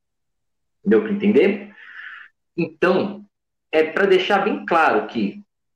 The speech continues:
quando você tem uma situação dessas, pessoa abandonou por dois anos o imóvel,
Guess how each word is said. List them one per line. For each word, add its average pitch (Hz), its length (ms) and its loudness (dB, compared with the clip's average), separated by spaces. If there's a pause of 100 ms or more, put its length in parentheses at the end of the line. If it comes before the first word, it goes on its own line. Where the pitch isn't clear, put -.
(540)
quando 294 320 2
você - 340 0
tem 160 140 -6
uma 147 140 -2
situação 120 500 -4
dessas, 113 640 -2 (320)
pessoa 139 340 0
abandonou 156 300 0
por 123 160 0
dois 190 280 4
anos 143 240 -4
o - 20 -8
imóvel, 107 600 0